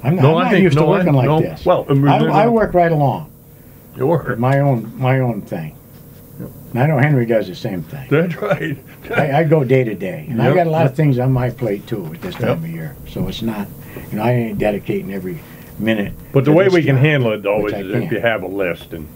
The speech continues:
Speaker 1: That's
Speaker 2: you can
Speaker 1: good.
Speaker 2: move
Speaker 1: That's, and that's what
Speaker 2: forward.
Speaker 1: we should do. We'll
Speaker 2: If
Speaker 1: run
Speaker 2: not,
Speaker 1: down
Speaker 2: it's gonna
Speaker 1: through it.
Speaker 2: be
Speaker 1: I can agree with that a hundred percent. Okay, so all right, we gone far enough on that? Are we, uh, get a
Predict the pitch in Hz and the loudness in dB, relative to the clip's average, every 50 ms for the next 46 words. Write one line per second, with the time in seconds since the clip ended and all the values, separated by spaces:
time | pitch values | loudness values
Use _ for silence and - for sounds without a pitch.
0 | - - - - 131 139 139 - 113 117 131 101 87 - - - 117 127 123 127 | -20 -12 -4 -2 0 0 0 -2 0 0 0 0 0 -4 -6 -4 -6 -4 -4 -2
1 | 127 127 139 139 - 156 139 131 127 117 - - 131 117 101 92 92 87 90 98 | 0 0 0 0 -2 -2 -2 -2 -2 -2 -2 -2 -2 -2 -2 -6 -12 -12 -8 -6
2 | 110 117 117 127 131 135 135 131 131 131 127 120 - 101 95 87 82 82 85 82 | -4 -4 0 0 0 2 2 0 0 0 0 0 -2 -2 -4 -4 -6 -6 -8 -10
3 | 82 76 - - - - - - - - - 110 110 - 113 117 113 120 135 139 | -10 -14 -16 -20 -20 -20 -20 -20 -14 -8 -6 -4 -2 0 0 0 0 2 2 2
4 | 135 127 113 120 120 120 117 98 98 110 113 - - - 165 - - - - - | 2 0 -2 -4 -4 -4 -6 -8 -8 -10 -10 -10 -12 -14 -16 -14 -14 -16 -16 -16
5 | - - - - - - - - - - - - - - - - - - - - | -20 -20 -20 -20 -20 -20 -20 -20 -20 -20 -20 -20 -18 -18 -18 -18 -18 -20 -20 -18
6 | - - - - - - - - - - - - - - - - - - - - | -16 -16 -16 -16 -16 -16 -18 -18 -18 -18 -18 -18 -18 -18 -18 -18 -18 -18 -18 -16
7 | - - - - - 113 117 - - 123 110 101 - - - - - - - - | -16 -16 -12 -8 -6 -6 -4 -2 -2 -2 -2 -2 -6 -8 -10 -10 -12 -12 -8 -6
8 | 123 120 120 117 117 131 127 113 107 101 95 - - - - - - 104 107 110 | -4 -4 -4 -2 0 0 0 -2 -4 -6 -8 -12 -18 -20 -20 -16 -16 -14 -10 -6
9 | 120 120 127 131 123 139 135 131 127 131 135 135 127 127 139 135 135 135 135 139 | -4 -2 -2 -2 -2 -2 -2 0 0 0 -2 -2 -4 -4 -4 -4 -2 -2 -2 -2
10 | 147 156 160 156 - - - - - - - - - - - - - - - - | -2 -4 -4 -6 -10 -18 -18 -18 -16 -14 -14 -12 -12 -10 -10 -8 -10 -10 -10 -14
11 | - - - - - - - - - - - - - - 104 104 110 110 - - | -16 -16 -16 -14 -8 -8 -8 -8 -8 -12 -14 -10 -8 -6 -6 -4 -4 -4 -4 -4
12 | 110 104 104 104 101 101 101 - - 113 120 135 135 127 120 107 - | -4 -4 -4 -6 -4 -4 -4 -4 -4 0 0 0 0 0 -2 -4 -8